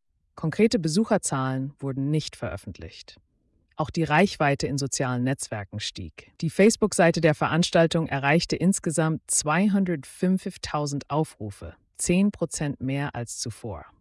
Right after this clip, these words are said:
Auf Instagram kamen durch mehr als hundertzwanzig Stories von Nutzerinnen und Nutzern und dem offiziellen Profil weitere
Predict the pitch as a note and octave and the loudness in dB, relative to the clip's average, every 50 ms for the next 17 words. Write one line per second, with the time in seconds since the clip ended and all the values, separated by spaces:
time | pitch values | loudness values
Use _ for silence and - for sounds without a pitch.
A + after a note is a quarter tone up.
0 | _ _ _ - C#3+ - - - G3 G#3+ - - F3 C#3+ - D3 C#3 C#3+ D3 D3 | _ _ _ -8 -8 -4 0 2 2 2 4 2 0 0 0 -2 -2 0 -2 -4
1 | - - - C#3 C#3 D3 C#3 C#3 B2+ - - D#3 D#3+ E3 C#3 B2+ C3 - - - | -6 -6 -4 -2 -2 -2 -2 -2 -2 -2 0 0 0 0 0 -2 -4 -6 -4 0
2 | F#3 G3+ G#3 G3 F3 - - - E3+ E3 D#3 - D#3 - - - D3+ D3+ D3+ D3+ | 2 4 4 4 2 0 -2 -2 -2 -2 -2 -2 -4 -4 -2 0 0 2 2 2
3 | D3 - - - C3 B2+ B2+ D3 D#3+ - - F3 D#3 D3 C#3 C3 C#3 D3 - - | 0 0 -2 -4 -2 -2 0 -2 -2 -2 -2 -2 -2 0 0 0 0 -2 -2 -2
4 | F#3+ F#3 G3 G3 - - C#3 B2 - B2+ A#2+ - C3+ C#3 - C#3 A#2 - - D#3 | -2 -2 -2 -2 -2 -4 -6 -4 -2 -4 -4 -4 -4 -4 -6 -6 -6 -2 -2 0
5 | D3 D3+ D#3 D#3+ D3+ - - C3 - - - D3+ D3+ D3+ C#3+ C3 C#3 C3 D3 D#3 | 0 0 0 -2 -2 -4 -6 -8 -8 -6 -4 -2 0 -2 -2 -2 -2 -2 -2 -2
6 | - F#3+ F3 E3+ E3+ E3 | -2 -2 -2 -2 -2 -2